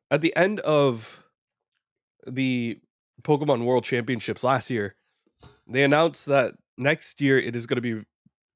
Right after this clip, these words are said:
like, in Yokohama, Japan. That is the first thing that they announced when, like, the whole s-, thing was over. But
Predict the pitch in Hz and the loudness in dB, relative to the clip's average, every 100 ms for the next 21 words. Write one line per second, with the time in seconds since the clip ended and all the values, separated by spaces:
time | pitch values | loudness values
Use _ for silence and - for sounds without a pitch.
0 | _ 123 113 104 - 139 127 117 120 117 | _ -4 -4 -6 -2 0 0 -2 -2 0
1 | 117 113 107 95 - 95 - 110 113 127 | -2 -4 -4 -8 -12 -12 -14 -14 -6 -4
2 | 123 110 - - 127 156 135 151 123 113 | -4 -8 -16 -14 -4 -2 0 -2 -4 -2
3 | 110 107 104 - - 107 104 101 98 _ | -2 -2 -4 -8 -12 -10 -10 -10 -16 _
4 | _ _ _ _ _ - _ _ _ 120 | _ _ _ _ _ -20 _ _ _ -4
5 | 110 95 - _ 127 135 123 113 - - | -2 -2 -12 _ -2 4 2 2 -4 -2
6 | 127 113 104 90 - - _ _ _ _ | 0 0 -4 -6 -12 -16 _ _ _ _
7 | _ _ _ _ _ 123 143 135 | _ _ _ _ _ 0 2 2